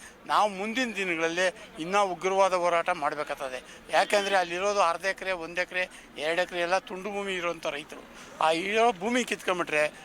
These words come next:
ರೈತರಿಗೆ ಆ ಒಂದು ಆಹಾರದ ಭದ್ರತೆನೇ ಇಲ್ದ ಆಗ್ತದೆ. ಆ ರೈತರೆಲ್ಲ ಗುಳೆ ಹೋಗ್ಬೇಕಾಗ್ತದೆ. ಹಿಂದೆ ಜಮೀನು ಕಳ್ಕೊಂಡಿರೋರು ನಾವು ನೋಡಿದ್ವಿ, ನಮ್ಮ ಭಾಗದಲ್ಲಿ ಕಳ್ಕೊಂಡಿರೋರು ಇವತ್ತು ಅವರು ನಿರ್ಗತಿಕರಾಗಿ ಪಾಪ ಅಲೆಮಾರಿಗಳಾಗಿ ಅಲಿತಾ ಇದ್ದಾರೆ. ಕೆ ಡಿ ಬಿ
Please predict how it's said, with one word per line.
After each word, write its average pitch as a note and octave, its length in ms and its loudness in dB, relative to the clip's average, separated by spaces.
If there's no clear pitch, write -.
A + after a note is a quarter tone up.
ರೈತರಿಗೆ G#3 480 2
ಆ D#3+ 420 2
ಒಂದು D#3 220 -2
ಆಹಾರದ G3 500 4
ಭದ್ರತೆನೇ G3+ 480 -4
ಇಲ್ದ F3 160 -2
ಆಗ್ತದೆ. C#3+ 340 -2
ಆ C#3+ 80 -2
ರೈತರೆಲ್ಲ G#3 720 2
ಗುಳೆ F3+ 180 2
ಹೋಗ್ಬೇಕಾಗ್ತದೆ. D#3 960 -4
ಹಿಂದೆ F#3+ 220 0
ಜಮೀನು F#3+ 340 -8
ಕಳ್ಕೊಂಡಿರೋರು F#3 540 -4
ನಾವು D#3 200 -2
ನೋಡಿದ್ವಿ, D#3 440 -4
ನಮ್ಮ D3+ 200 0
ಭಾಗದಲ್ಲಿ F#3 360 2
ಕಳ್ಕೊಂಡಿರೋರು E3 680 -4
ಇವತ್ತು E3+ 320 0
ಅವರು D#3+ 200 2
ನಿರ್ಗತಿಕರಾಗಿ F3 920 0
ಪಾಪ D#3 200 4
ಅಲೆಮಾರಿಗಳಾಗಿ F3 800 2
ಅಲಿತಾ D#3+ 360 -2
ಇದ್ದಾರೆ. C3+ 400 -6
ಕೆ E3 180 -2
ಡಿ E3+ 120 -2
ಬಿ D#3+ 480 0